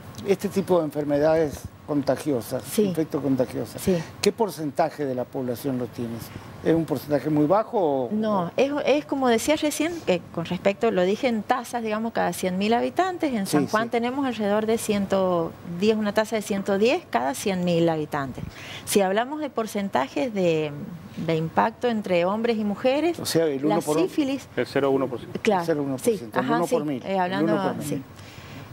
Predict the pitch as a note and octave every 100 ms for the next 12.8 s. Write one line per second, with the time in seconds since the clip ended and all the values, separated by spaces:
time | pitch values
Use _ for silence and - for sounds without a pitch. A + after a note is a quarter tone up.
0 | - G#3 G3+ G3 F#3 F3+ F3+ F3 F3 F#3
1 | F#3 - - - - - - - - A3
2 | A3 C#4 D#4 C4+ C4+ C#4+ C#4 G#3+ G3+ F#3+
3 | F#3+ B3 C#4 D#4 C4 A3 G3 F3+ F3 F3+
4 | F3+ G3 A#3+ B3 A#3 G#3 A3 A#3 A#3 G#3
5 | G3+ F#3+ C4+ E4 F4 C#4 G3+ G3+ - F#3+
6 | F3 E3 D3 - - C3+ C3+ A#2+ D3+ D3+
7 | - - - - - - - - - G3+
8 | G3 F#3 F3+ F3 - F#3 F3+ F#3+ F#3+ G3
9 | F#3 F#3 F#3+ A3+ D#4 F4+ B3 F3+ D#3+ E3+
10 | E3+ E3+ E3+ A#3 G3 E3+ - F#3+ G#3 G#3
11 | G#3+ G#3 G#3+ A#3+ A#3+ G3+ E3 D3 D#3+ D#3+
12 | E3+ F#3 F#3+ G#3+ - D#4 D4 D#4